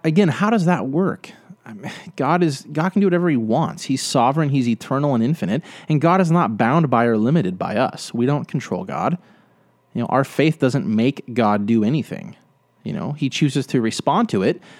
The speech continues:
but our faith doesn't force his hand or make him do stuff. Not at all. God can do whatever he wants.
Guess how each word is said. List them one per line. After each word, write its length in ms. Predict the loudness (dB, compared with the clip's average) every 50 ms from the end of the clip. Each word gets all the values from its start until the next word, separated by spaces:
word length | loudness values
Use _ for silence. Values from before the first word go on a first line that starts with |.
| -20 -12 -4
but 120 | 0 2
our 100 | 2 2
faith 300 | 0 0 0 0 0 2
doesn't 280 | 2 0 0 0 -4 -6
force 380 | -8 -8 -4 -2 -2 -2 0 0
his 160 | -2 -2 -2
hand 280 | -2 -2 -2 0 0
or 80 | 0 2
make 260 | 2 2 0 0 -2
him 180 | -2 -2 -2 -2
do 240 | -2 -2 -2 -2 -2
stuff. 440 | -2 -8 -8 -6 -6 -6 -8 -10 -20 _ -8
Not 160 | -4 -2 -2
at 80 | 0 0
all. 260 | -2 -2 -4 -6 -10 _ _ _ _ _ _ _ -6
God 160 | -2 -2 0
can 140 | 0 2 2
do 80 | 2
whatever 240 | 2 2 2 2 2
he 60 | 0
wants. 480 | 0 0 0 -2 -4 -6 -10 -16 -16 -18